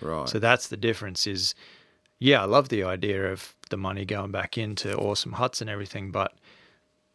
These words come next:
Speaker 2: then they're not making those same
Speaker 1: Yeah.
Speaker 2: huts accessible to, um,
Speaker 1: S-
Speaker 2: just the average person.
Speaker 1: So without studying it, you could, you could be upset that there's not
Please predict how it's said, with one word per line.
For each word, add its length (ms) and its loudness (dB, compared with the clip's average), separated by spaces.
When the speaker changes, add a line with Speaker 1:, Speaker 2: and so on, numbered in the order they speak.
Speaker 2:
then 440 -2
they're 160 0
not 240 0
making 420 -4
those 360 2
same 420 0
Speaker 1:
Yeah. 100 0
Speaker 2:
huts 280 0
accessible 680 0
to, 340 -4
um, 460 -6
Speaker 1:
S- 120 -8
Speaker 2:
just 280 -4
the 240 -4
average 440 -6
person. 460 -4
Speaker 1:
So 220 -4
without 300 0
studying 560 0
it, 180 -6
you 140 -4
could, 260 -4
you 140 -2
could 220 2
be 160 4
upset 560 -2
that 140 -6
there's 200 -6
not 380 -4